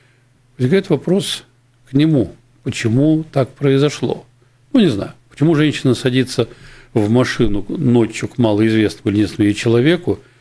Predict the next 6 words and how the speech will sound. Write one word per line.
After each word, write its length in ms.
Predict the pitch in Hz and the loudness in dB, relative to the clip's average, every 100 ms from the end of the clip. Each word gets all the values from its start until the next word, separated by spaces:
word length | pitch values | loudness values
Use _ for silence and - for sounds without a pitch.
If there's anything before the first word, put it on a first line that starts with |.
| _ _ _ | _ _ _
и 40 | - | -10
с 140 | - | -2
ним 160 | 147 139 | 0 2
уезжает 520 | 113 98 110 120 113 | 2 2 0 0 0
непонятно 640 | 101 107 92 101 - 107 | -4 -2 -4 -4 -4 -6
куда. 460 | - 110 80 - | -4 -6 -4 -6